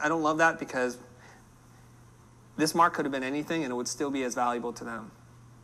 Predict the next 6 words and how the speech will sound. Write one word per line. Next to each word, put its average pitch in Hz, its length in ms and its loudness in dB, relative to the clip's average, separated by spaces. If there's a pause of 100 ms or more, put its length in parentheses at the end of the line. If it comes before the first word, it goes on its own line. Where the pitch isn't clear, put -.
(180)
So - 180 -6
it 123 60 -2
doesn't 165 320 -2 (640)
technically 160 480 -4
have 139 480 0 (580)
a - 60 -10